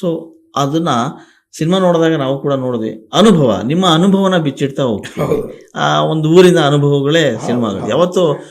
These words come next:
Speaker 1: ಒಬ್ಬ ರೈಟರ್, ಆ, ಒಳ್ಳೆ ರೈಟ್ರು ಅಂತ ಅನ್ಸಾಗ ಆ ಸಿನಿಮಾ ಮನ ಮುಟ್ಟುತ್ತೆ. So ನಿಮ್ದು ದೊಡ್ಡ ಮಟ್ಟಕ್ಕೆ ಮುಡ್ದೇ ಇದ್ರು ಕೂಡ, ಓಕೆ, ಒಂದ್ ತಕ್ಕ ಮಟ್ಟಿಗೆ ಒಂದ್ ಒಳ್ಳೆ ಪ್ರಯೋಗ ಮಾಡಿದಿರಿ ಅಂತ ಅನಿಸ್ತು. ಆ ಸಿನಿಮಾ ಮಾಡಿದಾಗ ನಿಮ್ಗೆ ಎಲ್ಲಾರು ಅನಿಸ್ತಾ, ನಾನ್ ಸಿನಿಮಾ ಮಾಡ್ಬಾರ್ದಾಗಿತ್ತು ಅಥವಾ
Speaker 2: ಇಲ್ಲ
Speaker 1: ಆಗಿಲ್ಲ
Speaker 2: ಸರ್.
Speaker 1: ಅಂತ?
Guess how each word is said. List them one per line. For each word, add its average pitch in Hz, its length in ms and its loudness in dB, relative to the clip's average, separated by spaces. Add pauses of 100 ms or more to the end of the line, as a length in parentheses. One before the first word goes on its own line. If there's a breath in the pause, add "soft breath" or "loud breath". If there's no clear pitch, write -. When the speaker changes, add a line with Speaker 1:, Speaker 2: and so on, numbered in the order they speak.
(140 loud breath)
Speaker 1:
ಒಬ್ಬ 131 160 -4 (380)
ರೈಟರ್, 165 720 2 (360)
ಆ, 131 280 -4
ಒಳ್ಳೆ 165 300 6
ರೈಟ್ರು 190 320 6
ಅಂತ 180 180 2
ಅನ್ಸಾಗ 160 340 0
ಆ 151 100 4
ಸಿನಿಮಾ 135 680 -6
ಮನ 123 200 -4
ಮುಟ್ಟುತ್ತೆ. - 640 -8 (160)
So 156 340 -4 (100)
ನಿಮ್ದು 165 540 -2
ದೊಡ್ಡ 160 220 4
ಮಟ್ಟಕ್ಕೆ 202 380 2
ಮುಡ್ದೇ 143 460 4
ಇದ್ರು 117 180 2
ಕೂಡ, 101 180 -6 (460 loud breath)
ಓಕೆ, 143 260 -2
ಒಂದ್ 123 220 -2
ತಕ್ಕ 127 180 -8
ಮಟ್ಟಿಗೆ 151 200 -4
ಒಂದ್ 127 100 -6
ಒಳ್ಳೆ 120 200 0
ಪ್ರಯೋಗ 143 460 0
ಮಾಡಿದಿರಿ 113 340 -2
ಅಂತ 107 160 -8
ಅನಿಸ್ತು. 104 520 -8 (600 soft breath)
ಆ 147 60 2
ಸಿನಿಮಾ 208 300 4
ಮಾಡಿದಾಗ 214 280 6
ನಿಮ್ಗೆ 175 180 0
ಎಲ್ಲಾರು 156 220 2
ಅನಿಸ್ತಾ, 131 400 -2
ನಾನ್ 107 160 -2
ಸಿನಿಮಾ 120 220 -6
ಮಾಡ್ಬಾರ್ದಾಗಿತ್ತು 107 800 -4
ಅಥವಾ 92 320 -8
Speaker 2:
ಇಲ್ಲ 110 120 -14
Speaker 1:
ಆಗಿಲ್ಲ 92 260 -8
Speaker 2:
ಸರ್. - 100 -14
Speaker 1:
ಅಂತ? - 100 -20